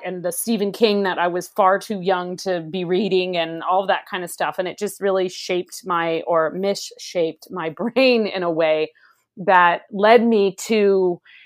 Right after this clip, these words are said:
uh, ev-, I mean, eventually I was writing and I was kind of working and editing some stuff. And then I kind of realized, oh, well, what would happen if I started writing about stuff that I li-, would like to read? And that's how I started really, you know,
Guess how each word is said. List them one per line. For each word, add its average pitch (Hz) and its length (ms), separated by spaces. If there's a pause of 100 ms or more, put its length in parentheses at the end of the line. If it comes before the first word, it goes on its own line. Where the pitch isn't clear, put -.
(320)
uh, - 200 (100)
ev-, 247 220
I 277 80
mean, 277 140
eventually 262 720
I 226 120
was 220 200
writing 233 500
and 233 80
I 214 60
was 202 160
kind 226 180
of 175 140
working 208 340
and 185 140
editing 226 340
some 220 220
stuff. 226 380
And 202 140
then 185 120
I 185 220 (840)
kind 208 220
of 180 160
realized, 190 420
oh, 269 80
well, 254 140
what 233 160
would 233 100
happen 202 320
if 180 160
I 180 140
started 180 360
writing 196 360
about 165 420
stuff 175 320
that 180 120
I 294 360
li-, 175 220
would 190 180
like 160 240
to - 140
read? 156 360 (1040)
And 214 120
that's 214 220
how 190 180
I 175 140
started 175 520 (160)
really, 180 380 (360)
you 190 140
know, 160 220